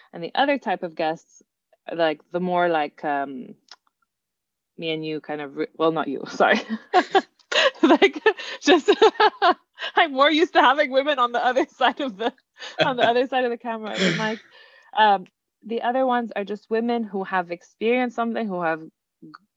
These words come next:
Speaker 1: like, grown through a personal experience and are li-,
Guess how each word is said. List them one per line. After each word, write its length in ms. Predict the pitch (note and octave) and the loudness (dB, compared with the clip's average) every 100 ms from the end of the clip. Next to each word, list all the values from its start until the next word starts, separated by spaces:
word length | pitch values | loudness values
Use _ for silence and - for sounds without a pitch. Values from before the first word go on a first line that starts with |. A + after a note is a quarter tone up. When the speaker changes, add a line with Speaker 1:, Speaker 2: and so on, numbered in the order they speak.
| _ - | _ -6
Speaker 1:
like, 280 | D3+ D3+ _ - - G3 | -6 -6 _ -20 -14 -12
grown 400 | F3 F#3+ G#3+ A#3+ | -2 4 6 4
through 260 | A3+ A#3 A3+ | 2 -2 0
a 60 | F#3+ | 0
personal 420 | G3+ G3+ - F3+ | -4 -4 -4 -8
experience 520 | - - F#3+ G3 F#3+ | -10 -4 -2 -2 -2
and 140 | F#3 F#3 | -4 -2
are 160 | F3+ | 0
li-, 260 | F#3 G3 | 2 0